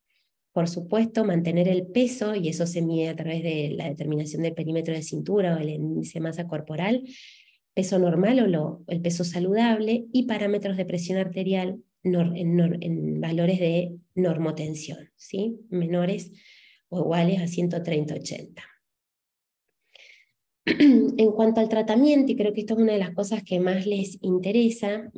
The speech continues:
que para mí como médico diabetólogo es fundamental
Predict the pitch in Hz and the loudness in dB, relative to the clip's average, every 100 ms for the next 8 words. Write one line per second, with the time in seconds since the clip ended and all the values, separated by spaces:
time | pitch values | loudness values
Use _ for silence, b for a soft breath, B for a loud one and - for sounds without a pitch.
0 | 175 170 165 165 180 196 196 _ _ _ | -10 -8 -6 0 2 2 -2 _ _ _
1 | - 175 170 175 185 196 196 185 175 175 | -4 0 2 2 2 0 0 2 2 2
2 | 196 196 190 185 185 - 185 185 180 175 | 0 2 2 2 0 -2 0 2 4 4
3 | 175 175 175 214 208 208 | 4 4 2 0 0 -2